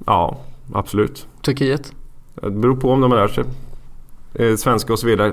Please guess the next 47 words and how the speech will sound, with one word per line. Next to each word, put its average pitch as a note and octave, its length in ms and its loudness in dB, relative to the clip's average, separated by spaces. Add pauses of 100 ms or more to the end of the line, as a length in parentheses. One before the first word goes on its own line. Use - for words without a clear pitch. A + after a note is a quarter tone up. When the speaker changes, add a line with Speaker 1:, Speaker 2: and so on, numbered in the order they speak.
(140)
Speaker 1:
Alltså, B2 160 2
jättesvårt B2+ 560 2
att - 60 0
säga A#2 320 4
på, B2 180 2
på A#2 140 0
ett A2 100 0
generellt A#2 360 4
plan. F#2 120 2
Jag G#2 100 4
menar, A2 200 4 (640)
jag B2+ 120 4
har C3 80 6
varit C3+ 80 4
ute A#2+ 180 6
i G#2+ 200 4
Rinkeby G#2 380 4
flera F#2+ 200 2
gånger. G2 240 4
Jag G#2+ 100 6
har G#2 80 4
varit G#2 80 2
ute G#2 240 4
i, G2 360 4
i G2 40 4
många G2 260 4
olika F#2+ 380 2 (880)
så - 180 -4
kallade G2+ 340 2
utanförskapsområden G2+ 1400 2
som A2 100 0
det G2+ 60 2
kallas. G#2 520 2
Jag A2 60 0
har G#2 40 2
varit G2+ 160 2
ute G#2 180 2
på - 260 2 (260)
säkert G#2+ 240 0
hundra G#2 300 4
skolor G#2 400 4
genom G2 200 4
åren F#2+ 200 4
när F#2+ 80 2
jag F#2 60 2
har F#2+ 40 0
besökt, F#2 560 -4